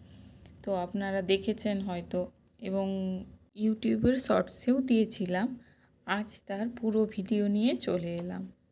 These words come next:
চলুন দেখে নিই দিদির বিয়ের ভিডিও কেমন ছিল। আর যে কথাটা না বললেই নয়,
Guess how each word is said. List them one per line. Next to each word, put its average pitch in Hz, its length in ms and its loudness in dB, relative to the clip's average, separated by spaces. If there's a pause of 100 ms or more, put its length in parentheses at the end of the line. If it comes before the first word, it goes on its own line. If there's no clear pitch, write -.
(720)
চলুন 196 320 0 (260)
দেখে 196 340 -2
নিই 180 160 0
দিদির 180 380 -4
বিয়ের 175 300 -4
ভিডিও - 340 -8 (1300)
কেমন 185 300 -6
ছিল। 185 260 -10 (2000)
আর 202 200 4 (200)
যে 196 180 2
কথাটা 208 440 0
না 226 240 4
বললেই 214 480 2
নয়, 247 320 2